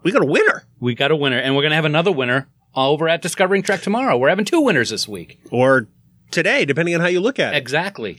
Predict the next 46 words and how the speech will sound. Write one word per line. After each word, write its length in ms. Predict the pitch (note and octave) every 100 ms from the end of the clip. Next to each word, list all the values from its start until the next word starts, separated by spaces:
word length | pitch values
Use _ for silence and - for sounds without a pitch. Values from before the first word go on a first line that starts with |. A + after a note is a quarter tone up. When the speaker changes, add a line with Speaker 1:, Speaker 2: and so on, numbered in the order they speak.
| F3+
Speaker 2:
Yes, 280 | E3 E3+ C3
I, 180 | F3+ C#3
I 240 | C3+ C3+
would 240 | C3 B2+
s-, 220 | - - - -
yes, 200 | C3 C3
that's 180 | C3+ C3
correct. 380 | D3+ A#2+ - -
Speaker 1:
So 340 | G3+ F#3 F#3 D#3+ -
we're 140 | D#3 D3+
picking 280 | A#3 G3 D#3+
one 220 | G#3+ B3+ G3
winner 200 | F#3+ F3+
for 140 | C3
each 260 | D3+ D#3+ -
podcast. 640 | D3 B2 C#3+ A#2 B2 C3
Speaker 2:
Mm-hmm. 140 | D3+
Speaker 1:
They're 160 | G3 C#3+
all 100 | A3
gonna 160 | A3+ F#3
get 140 | E3+
something, 200 | E3 -
they're 120 | C#3
both 300 | C#3 D3 A3
gonna 140 | - E3
get 100 | D3
something 180 | D3 B2+
from 200 | C3 A2+
Fansets. 560 | D#3 D3+ - G#2+ A2 G2+
Speaker 2:
Yes. 320 | B2 - -
Speaker 1:
So 100 | B2
why 80 | D3+
don't 160 | A#3+ G3+
you 60 |
tell 200 | E3 F#3
us 120 | E3+ E3
about 480 | C#3+ D3 D#3 D3 - _ _ -
who 140 | - F#3
got 200 | B3 -
what? 260 | D#3 C#4 -
Speaker 2:
Yes. 440 | B2 F3+ G3+ - C3+
Well, 340 | C3+ C#3 F#2+
we 160 | C3+ C3+
are 80 |
very 320 | B2 D3+ G3+ F#3
happy 520 | E3+ D#3+ E3 D#3+